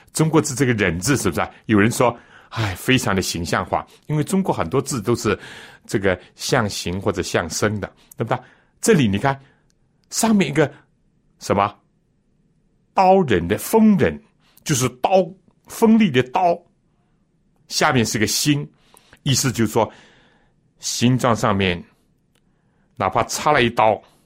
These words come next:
还能够忍。有人说还不止一刀了，上面还加了一点呢。啊，意思就是说，就是心脏惨痛的流血，还能够忍。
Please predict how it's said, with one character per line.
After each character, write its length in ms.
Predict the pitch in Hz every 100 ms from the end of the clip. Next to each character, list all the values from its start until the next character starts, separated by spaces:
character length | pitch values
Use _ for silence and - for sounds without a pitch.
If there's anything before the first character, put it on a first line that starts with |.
| _ _ _ _ _ _ _ _ _ _ _ _
还 300 | - - 92
能 100 | 95
够 140 | 98
忍。 200 | 85 76 - _ _ _ _
有 100 | 95
人 80 | 104
说 140 | 135
还 180 | - 98
不 140 | 160
止 180 | - 123
一 60 | -
刀 220 | 113 113
了， 120 | 98 -
上 140 | - 156
面 100 | 131
还 160 | 117
加 240 | 127 170 147
了 80 | 131
一 100 | 185
点 360 | - 92 71
呢。 80 | 73 - _ _ _ _ _ _ _ _ _ _ _ _ _ _
啊， 420 | - - - - _ _ _ _ _ _ _
意 140 | -
思 160 | 95 95
就 120 | -
是 80 | 90
说， 200 | 98 87 - _
就 120 | - 135
是 140 | -
心 340 | - - 127
脏 220 | 127 117 98
惨 340 | - - 82
痛 160 | 78 123
的 100 | 95
流 240 | 85 85
血， 340 | 135 - 82 - _ _ _ -
还 180 | -
能 160 | 87 90
够 100 | 95
忍。 200 | 80 -